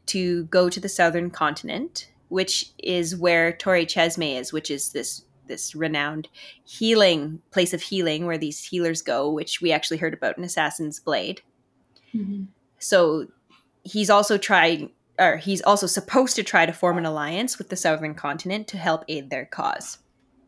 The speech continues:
Speaker 2: Yeah, so he's being sent kind of on two folds,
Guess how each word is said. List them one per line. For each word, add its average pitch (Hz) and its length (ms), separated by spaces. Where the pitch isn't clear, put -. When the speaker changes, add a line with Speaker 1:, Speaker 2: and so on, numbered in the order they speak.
Speaker 2:
Yeah, 202 260
so 208 140
he's 226 100
being 262 200
sent 247 360
kind 226 220
of 202 80
on 196 160
two 214 180
folds, 170 480